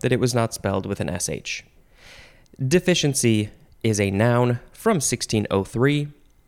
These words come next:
One, the quality or state of being deficient. And the synonym is inadequacy.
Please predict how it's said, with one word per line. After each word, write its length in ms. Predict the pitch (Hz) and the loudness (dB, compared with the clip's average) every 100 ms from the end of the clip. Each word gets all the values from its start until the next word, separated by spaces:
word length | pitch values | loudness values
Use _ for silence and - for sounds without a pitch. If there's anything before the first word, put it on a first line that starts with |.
| _ _ - | _ _ -4
One, 480 | 151 202 127 90 - - - _ _ - - | 2 2 2 0 -6 -20 -20 _ _ -20 -16
the 140 | - 147 | -2 -2
quality 480 | 151 160 156 156 151 | 2 2 2 2 2
or 100 | 170 | 0
state 380 | 175 - 127 123 - | 0 2 0 0 -2
of 220 | 135 113 | -2 2
being 340 | 143 117 113 113 - | 2 2 2 -2 -4
deficient. 680 | 120 139 170 - 87 - - - _ _ _ _ _ _ _ | -2 0 0 0 -4 -6 -12 -18 _ _ _ _ _ _ _
And 380 | 107 104 101 98 - | -2 0 0 -4 -4
the 140 | 156 | -2
synonym 480 | 175 127 120 117 113 - | 0 2 2 2 0 0
is 300 | 101 101 104 - - - _ _ | 0 0 -4 -10 -20 -20 _ _
inadequacy. 1040 | 135 185 120 147 - 101 - - 67 50 | 2 4 4 2 0 -2 -2 -4 -6 -12